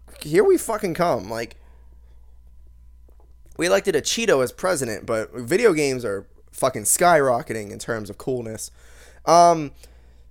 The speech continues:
so yeah, I, I just think it's stupid. I think the, the rule change was stupid. I understand it. I understand it because, you know, obviously when you're in a tournament for money or, you know, like, a national title, you don't wanna end up with a tie. <laughs> Um,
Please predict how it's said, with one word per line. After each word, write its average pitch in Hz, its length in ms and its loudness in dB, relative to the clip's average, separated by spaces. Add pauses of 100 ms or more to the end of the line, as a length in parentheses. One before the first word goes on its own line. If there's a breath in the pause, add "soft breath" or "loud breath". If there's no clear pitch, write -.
so - 220 6
yeah, 208 160 8
I, 214 380 6
I 233 60 8
just 240 200 -2
think 220 160 -2
it's 190 140 -4
stupid. 156 500 0
I 123 160 2
think 139 280 -2
the, 120 240 0
the 117 120 -4
rule 127 220 -2
change 127 280 -8
was 101 140 -10
stupid. 135 480 -6
I 139 140 6
understand 147 680 0
it. 147 180 2
I 123 120 -6
understand 127 380 -6
it 120 60 -6
because, 120 400 -6
you 127 80 -8
know, 120 160 -6
obviously 143 520 2
when 123 120 -6
you're 123 120 -6
in 123 60 -6
a 117 60 -8
tournament 123 600 -6
for 110 280 -4
money 135 580 -4
or, 107 360 -4
you 113 140 -10
know, 104 120 -8
like, 101 140 -10
a 110 60 -10
national 110 440 -8
title, 120 560 -2 (380 soft breath)
you 139 80 -4
don't 143 180 6
wanna 127 180 2
end 120 200 -2
up 120 220 -2
with 101 100 -8
a 98 60 -10
tie. 113 540 -4
<laughs> - 40 -20 (460 soft breath)
Um, 117 320 0